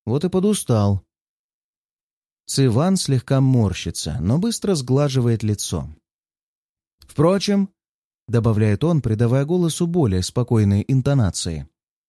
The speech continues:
«я пришел не для обсуждения вашего внешнего вида». «Ну да, у нас тут не модный показ». Соглашаюсь, и в уголках глаз Цивана вспыхивают искры злости.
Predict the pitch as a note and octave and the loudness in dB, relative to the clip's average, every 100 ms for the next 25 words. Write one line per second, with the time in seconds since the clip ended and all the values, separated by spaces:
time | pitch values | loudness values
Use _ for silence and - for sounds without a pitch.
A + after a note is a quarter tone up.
0 | _ _ _ _ - D#3+ C#3+ C#3 B2 C#3+ | _ _ _ _ -8 -4 -2 -2 0 0
1 | C3 C3 B2+ B2 - B2+ B2 E3+ D3+ C3+ | 2 2 2 0 -2 -2 0 0 2 0
2 | C3 - C3 B2+ C3 A#2+ C3 B2+ C3 C#3+ | 0 -2 -2 0 0 0 0 0 0 -2
3 | F#2 E2 D2+ - _ _ _ _ _ _ | -2 -6 -6 -12 _ _ _ _ _ _
4 | _ _ _ _ _ F3+ F#3 F#3+ D#3+ D3 | _ _ _ _ _ 0 4 4 4 2
5 | - D3 D#3 E3+ C#3 G2 G2 G2+ F#2 E2+ | 0 -2 2 2 2 2 -2 -2 -2 -4
6 | - - _ _ - - G#2+ G#2 - D#3 | -6 -14 _ _ -6 -2 0 0 2 2
7 | G3 F3 - E3 D#3 D3 D3+ D3 D3+ B2 | 2 -2 -4 0 2 2 2 2 0 2
8 | C3+ D#3+ C#3 - C#3 C#3 F3+ D#3 G#2+ - | 2 2 0 -2 0 2 2 0 -2 -4
9 | - D3+ C#3+ C3+ C3 - D3 - D3 D#3 | -4 -2 0 0 0 -4 -6 -4 -2 0
10 | B2 G2 D#2+ - E2+ D#2 | 0 0 -2 -6 -6 -6